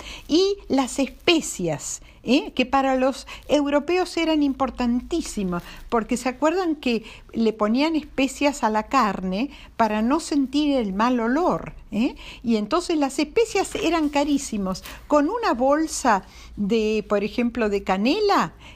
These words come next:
eh, uno era rico toda la vida. Así que, como Colón, otros navegantes se preguntaban cómo llegar a Asia, ¿eh? o a las Indias por barco, porque no podían ir por tierra, no podían ir a caballo,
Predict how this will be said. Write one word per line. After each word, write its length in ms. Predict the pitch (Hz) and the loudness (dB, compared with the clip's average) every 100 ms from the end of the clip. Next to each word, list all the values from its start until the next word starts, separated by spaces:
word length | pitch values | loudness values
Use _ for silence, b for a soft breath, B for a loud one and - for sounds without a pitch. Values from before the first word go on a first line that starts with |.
| B | B
eh, 440 | 240 226 220 214 - - - - 233 247 | 0 0 -2 -6 -14 -12 -10 -8 -8 -6
uno 300 | - 359 370 | -2 0 2
era 240 | 339 330 294 | 0 2 0
rico 420 | 285 349 - 349 | 0 -4 -2 -2
toda 320 | 349 269 277 | 0 0 2
la 160 | 254 196 | 0 -2
vida. 400 | 175 135 - - - B B B | -4 -8 -10 -12 -16 B B B
Así 380 | - 320 - 392 | -2 -2 -2 -2
que, 220 | - 330 | 0 -2
como 320 | - 233 208 - | 0 0 0 0
Colón, 580 | 277 370 240 190 269 B B - | 2 2 0 -2 -6 B B -2
otros 360 | 339 427 392 | 0 0 -2
navegantes 760 | 311 294 277 262 180 180 - 254 | 0 0 0 0 -2 -2 -4 -4
se 160 | - | -4
preguntaban 720 | - 349 330 294 208 190 208 226 | -2 -2 -2 0 0 0 0 -2
cómo 380 | 349 415 440 | 0 -2 -2
llegar 640 | 427 233 202 208 196 185 254 B B B | -2 -2 2 4 4 0 -6 B B B
a 200 | 247 285 415 | 4 4 4
Asia, 580 | 311 - 190 175 254 - - | -2 -6 -2 0 0 -6 -10
¿eh? 240 | - 285 453 B B | -2 -2 -2 B B
o 100 | 214 | 2
a 60 | 196 | 2
las 240 | 196 - | 0 0
Indias 720 | 339 240 180 185 185 311 - b b - | 0 0 0 -2 -2 -2 -10 b b 2
por 200 | 381 359 | 2 6
barco, 600 | 453 320 170 - 160 - b b | 4 4 -2 -4 -6 -6 b b
porque 300 | - 247 226 | 2 2 4
no 160 | 240 269 | 2 2
podían 380 | 294 277 277 262 | 2 4 4 4
ir 220 | 285 277 | 0 2
por 160 | 269 | 0
tierra, 480 | 277 311 220 208 254 | 2 2 2 2 0
no 140 | 233 220 | 0 0
podían 400 | 240 277 240 214 | 2 4 2 2
ir 160 | 220 | 2
a 100 | 214 | 2
caballo, 640 | 220 233 285 233 240 320 | 4 8 8 6 0 -4